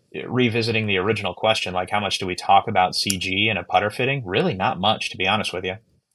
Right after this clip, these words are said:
I mean, it's good to know as a fitter,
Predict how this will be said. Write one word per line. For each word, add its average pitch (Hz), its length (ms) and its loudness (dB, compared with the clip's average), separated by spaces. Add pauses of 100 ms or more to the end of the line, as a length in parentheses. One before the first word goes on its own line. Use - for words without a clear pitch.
(340)
I 101 60 -2
mean, 95 320 0 (300)
it's 117 180 2
good 120 260 2
to 110 100 -2
know 107 260 4
as 98 100 0
a 90 80 -4
fitter, 170 540 2